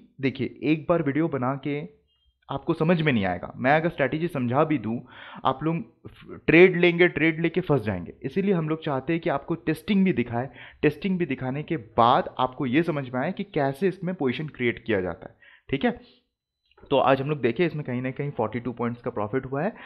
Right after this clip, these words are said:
फिर हम लोग कल मिलेंगे, कल टेस्टिंग टू में देखते हैं मार्केट क्या रंग दिखाता है। तो धन्यवाद आप लोग, आप सभी को, आप लोग बहुत प्यार दे रहे हैं। अगर आपको ये मुहिम अच्छा लग रहा है तो प्लीज एक छोटा सा लाइक दे दीजिएगा। अगर नहीं अच्छा लग रहा तो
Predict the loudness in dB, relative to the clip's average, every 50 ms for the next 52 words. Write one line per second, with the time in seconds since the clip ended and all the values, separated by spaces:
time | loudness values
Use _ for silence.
0 | -20 -20 -8 _ 4 4 4 4 2 0 2 4 2 2 4 0 0 0 -2 -2
1 | -2 -6 -2 0 0 0 2 -2 -4 -4 -4 -6 -6 -4 -4 -4 -2 -2 -2 -4
2 | -6 -10 -18 _ _ 2 2 2 2 4 0 0 0 0 -4 -10 -6 -2 0 0
3 | 0 0 -2 -6 -6 -6 -4 -2 0 0 0 -2 -4 -4 -6 -8 -10 -12 -12 -14
4 | -18 -18 _ _ _ _ _ _ _ -4 -2 -2 -2 -2 -2 -2 0 0 0 2
5 | 0 -2 -2 -2 -6 -6 -6 -8 -14 -10 -8 -8 -8 -6 -6 -4 -2 -2 -2 0
6 | 0 -2 -2 -2 -10 -18 -20 -6 0 0 0 0 0 -4 -4 -2 0 0 0 2
7 | 4 4 4 4 4 2 0 0 0 0 -4 -6 -8 -12 _ -10 -8 -2 0 0
8 | 2 2 2 0 2 0 0 0 2 0 0 0 0 -2 -2 -2 -2 -4 -6 -6
9 | -4 -2 -2 -2 -2 -4 -6 -8 -8 -10 -14 -12 _ -8 -8 -6 -6 -8 -12 -12
10 | -10 -10 -6 -4 -4 -4 -4 -4 -4 -4 -4 -4 -4 -4 -6 -4 -6 -6 -8 -4
11 | -4 -4 -4 0 0 6 6 6 4 4 0 0 0 2 2 0 0 -2 -4 -6
12 | -6 -6 -6 -8 -8 -8 -10